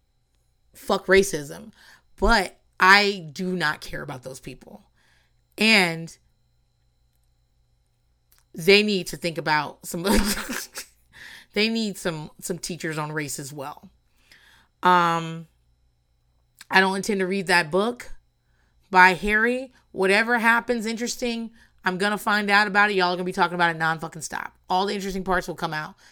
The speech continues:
eventually. There are all, some stuff's already coming out where he's saying that he didn't know if he wanted to wear that Nazi costume. He was gonna wear a Nazi costume or a pilot costume. And,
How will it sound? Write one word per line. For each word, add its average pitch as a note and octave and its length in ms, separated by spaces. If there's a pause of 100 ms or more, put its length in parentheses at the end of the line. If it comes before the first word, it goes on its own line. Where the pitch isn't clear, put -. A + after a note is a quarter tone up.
(160)
eventually. - 560
There F3 140
are G3 60
all, G3+ 300
some A3+ 180
stuff's G#3+ 240
already A#3+ 220
coming F3 220
out D#3 200 (320)
where F#3 120
he's F#3 360
saying F#3 360
that E3+ 260 (340)
he A3+ 220
didn't G#3+ 180
know G#3 120
if G#3 60
he A#3 80
wanted B3 220
to C4 60
wear C4+ 160
that B3 180
Nazi F#3+ 340
costume. E3+ 560
He F3 80
was F#3+ 100
gonna G3 160
wear G3+ 180
a G3 40
Nazi F#3+ 320
costume A3+ 380
or B3+ 100
a C4 40
pilot C4 340
costume. F#3+ 440 (460)
And, G3 460